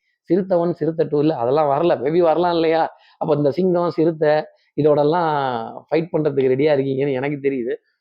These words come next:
உங்க வீரத்தை பத்தி எவ்வளவு பிரமாதமா பேசுவாங்க. எல்லா காரியமும் ஜெயிச்சு முடிச்சிருவீங்க. "What is next? What is next? அடுத்து யார் வரீங்க? வாங்க, வாங்க, வாங்க" அப்படின்னு நல்ல குமாங்குத்தா குத்தலாமா அப்படிங்கிற எண்ணம் இருக்கும். அத்தனை காரியத்தையும் எதிர்த்து நின்னு ஜெயிச்சு விடுவீங்க. யார் யாரெல்லாம் உங்களை விமர்சனம்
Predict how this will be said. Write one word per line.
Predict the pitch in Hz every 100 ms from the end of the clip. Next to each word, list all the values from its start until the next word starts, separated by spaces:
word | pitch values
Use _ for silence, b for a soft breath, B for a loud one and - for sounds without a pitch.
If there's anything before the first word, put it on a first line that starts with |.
| -
உங்க | 131 131
வீரத்தை | 180 175 151
பத்தி | 151 156
எவ்வளவு | 139 131 135
பிரமாதமா | 123 143 147 151
பேசுவாங்க. | 147 131 127 131 131
எல்லா | 135 147 175
காரியமும் | 160 160 170 170
ஜெயிச்சு | 143 147
முடிச்சிருவீங்க. | 151 131 135 120 120 139 b b b b
"What | 139 165
is | 156
next? | 151 143 - 131
What | 156 165
is |
next? | 160 139
அடுத்து | 143 170 180
யார் | 156 170
வரீங்க? | 160 147 180 139
வாங்க, | 120 160 135
வாங்க, | 135 156 127
வாங்க" | 127 151 135
அப்படின்னு | 127 127 127 - _ b b
நல்ல | - 165 190 131
குமாங்குத்தா | 123 147 170 160 165 151
குத்தலாமா | 143 151 143 147 147 123
அப்படிங்கிற | 165 139 143 131
எண்ணம் | 127 147 139
இருக்கும். | 127 135 - b b b
அத்தனை | 127 - 139
காரியத்தையும் | 131 156 180 165 170 160
எதிர்த்து | 165 170
நின்னு | 160 160
ஜெயிச்சு | 147 143 147 139
விடுவீங்க. | 131 139 170
யார் | 123 135
யாரெல்லாம் | 147 143 156
உங்களை | 156 139
விமர்சனம் | 131 151 143 160 151